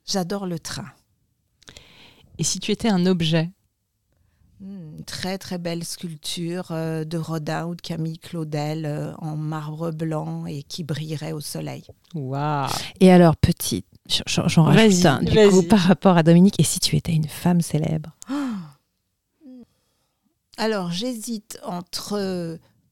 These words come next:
Speaker 1: Mona Lisa, parce que finalement, euh, pas mal, elle est quand même, euh,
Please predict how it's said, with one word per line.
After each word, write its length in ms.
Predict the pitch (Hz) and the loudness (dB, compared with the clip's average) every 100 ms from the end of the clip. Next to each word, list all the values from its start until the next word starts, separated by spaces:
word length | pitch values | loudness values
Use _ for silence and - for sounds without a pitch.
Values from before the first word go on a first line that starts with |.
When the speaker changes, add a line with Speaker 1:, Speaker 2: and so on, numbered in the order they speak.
| _ | _
Speaker 1:
Mona 320 | 185 190 190 | -10 -6 -4
Lisa, 560 | 190 185 160 160 160 370 _ _ | -4 -6 -4 -4 -4 -8 _ _
parce 160 | _ _ | _ _
que 120 | 175 | -20
finalement, 840 | - 180 175 165 170 - 175 165 | -18 -12 -10 -6 -4 -2 -2 -6
euh, 120 | 160 - - - | -10 -16 -20 -8
pas 140 | 226 | -6
mal, 280 | 170 160 233 | -4 -4 -4
elle 140 | 175 | -8
est 60 | 160 | -10
quand 180 | - 170 | -12 -10
même, 300 | 170 190 170 | -10 -8 -10
euh, 120 | 160 | -12